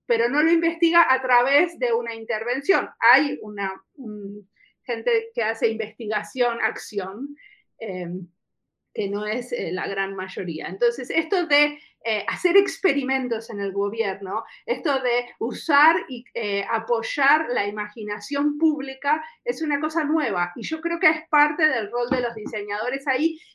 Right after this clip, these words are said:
que no es solamente esto de facilitar o visualizar, ¿no? Que obviamente visualizar y facilitar son como,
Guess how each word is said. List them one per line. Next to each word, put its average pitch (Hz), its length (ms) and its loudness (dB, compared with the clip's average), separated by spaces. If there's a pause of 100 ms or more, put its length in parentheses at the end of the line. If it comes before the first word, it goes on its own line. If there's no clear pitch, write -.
(100)
que 240 180 6
no 277 180 -2
es 320 280 2
solamente 254 800 0
esto 240 240 -4
de 220 160 -2
facilitar 220 880 0
o 208 120 -2
visualizar, 202 920 -2 (340)
¿no? 254 240 -4
Que 262 120 0
obviamente 392 520 4
visualizar 214 640 -2
y 294 80 0
facilitar 262 680 0 (260)
son 285 420 -2
como, 190 500 -2